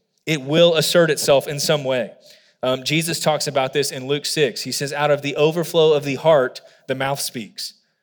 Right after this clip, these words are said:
right? Jesus is saying, "Hey, this seed of anger, this seed of hatred, of malice, it has to exist in your heart before it comes out of your mouth or in your behavior." Because we speak and we do what comes out of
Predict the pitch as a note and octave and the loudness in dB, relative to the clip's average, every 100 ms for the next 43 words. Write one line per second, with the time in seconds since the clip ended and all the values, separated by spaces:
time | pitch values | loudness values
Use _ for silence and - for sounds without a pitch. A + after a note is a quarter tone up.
0 | _ - C#3+ E3+ F3+ - - - E3+ F3+ | _ 0 2 2 -4 -20 -12 -2 0 0
1 | F3 C#3+ - D3 C#3 E3+ D3+ F3+ - G3 | -4 -4 -2 -2 2 2 4 0 2 2
2 | G3 F3+ E3 F3+ F3+ F3+ E3+ - F#3 F3 | 4 2 2 0 2 0 0 0 0 0
3 | F3 E3 E3+ F3+ E3+ C#3+ C3+ D3+ F3 E3 | 0 -2 -2 0 0 -2 -2 0 0 0
4 | - - - G3 F3+ F#3 - F3 D3 D3+ | -4 -8 0 2 4 2 0 -2 -2 0
5 | F3+ F3 D#3 C#3 E3 E3+ D3 C3 D#3 C3 | 0 -2 -2 0 4 6 4 -2 0 0
6 | D#3+ D3 C#3+ C#3 C3 B2 B2 B2+ G2+ - | -2 0 2 2 0 -8 -6 -6 -8 -14
7 | - _ _ _ - C3 C3 B2 A2+ C3 | -20 _ _ _ -8 -6 -4 -4 -2 -4
8 | B2+ F#2 _ _ _ _ _ _ _ _ | -6 -14 _ _ _ _ _ _ _ _
9 | _ _ _ _ - - C3+ A2+ - - | _ _ _ _ -16 -6 -4 -4 -10 -20
10 | _ - C#3 D#3+ - E3+ E3 - C#3 C3+ | _ -8 -4 -4 -2 0 0 -2 -8 -6
11 | C3 D3 D#3 C#3+ B2+ C#3+ B2+ B2+ C3 C3 | -6 0 0 0 -2 -4 -2 2 2 2
12 | B2+ A#2 | 0 0